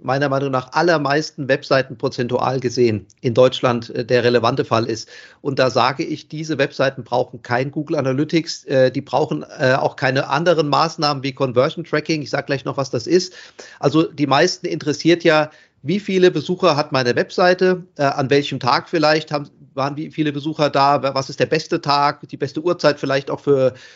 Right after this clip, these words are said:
Newsletter-Veröffentlichung oder sowas, ähm, was sind die besten Beiträge, wo muss ich vielleicht noch nacharbeiten, äh,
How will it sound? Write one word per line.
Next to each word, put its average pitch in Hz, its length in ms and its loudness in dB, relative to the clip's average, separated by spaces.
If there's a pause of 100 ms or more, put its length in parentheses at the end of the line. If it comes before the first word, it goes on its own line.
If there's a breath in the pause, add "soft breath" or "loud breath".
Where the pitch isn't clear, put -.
(140)
Newsletter-Veröffentlichung 160 960 0
oder 147 160 2
sowas, 143 420 2
ähm, 135 220 -4
was 147 140 0
sind 147 80 -6
die 139 80 -2
besten 147 320 -6
Beiträge, 156 760 2 (260 loud breath)
wo 151 100 0
muss 147 180 -2
ich 151 140 -10
vielleicht 143 260 -2
noch 131 140 -4
nacharbeiten, 156 920 0
äh, 143 220 -2